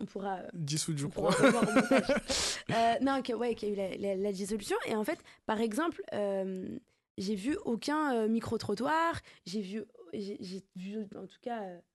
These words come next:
Speaker 1: très peu, pourtant on regarde pas mal la télé, mais de, de personnes, euh, qui nous ressemblent, représentées dans, dans, dans ces, ce, dans les sujets télé, par exemple. Parce qu'il y a aussi un vrai
Speaker 2: Mhm.
Speaker 1: sujet au niveau de la télé.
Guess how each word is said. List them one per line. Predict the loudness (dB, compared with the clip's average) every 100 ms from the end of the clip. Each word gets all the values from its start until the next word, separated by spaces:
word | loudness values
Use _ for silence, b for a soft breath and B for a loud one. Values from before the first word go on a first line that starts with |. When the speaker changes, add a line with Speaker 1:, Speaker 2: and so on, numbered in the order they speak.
| _ _
Speaker 1:
très | -8
peu, | -6 -8
pourtant | -8 -10
on | -10
regarde | -10 -12
pas | -6
mal | -4 -4
la | -4
télé, | -4 -4 -4 -8 B B -2
mais | -2
de, | 0 0 2 2 2 0
de | 0 -2
personnes, | -2 0 0 2 0
euh, | -2 -4 -8 -8
qui | -6
nous | -6
ressemblent, | -2 0 0 -2
représentées | -4 -4 -4 0 0 0
dans, | 0 -2 -4 -6 b b b
dans, | -6 -4
dans | -4 -4
ces, | -6 -6
ce, | -6 -6
dans | -4 -4 -2
les | -2
sujets | -4 -2 -2
télé, | 0 -2
par | -4 -8
exemple. | -8 -12 -16 _ _ -12
Parce |
qu'il | -6 -6 -4 -6
y |
a | -6
aussi | -4 -2
un | 0
vrai | 0
Speaker 2:
Mhm. |
Speaker 1:
sujet | -2 -2
au | -2
niveau | -4 -6
de |
la | -8
télé. | -10 -12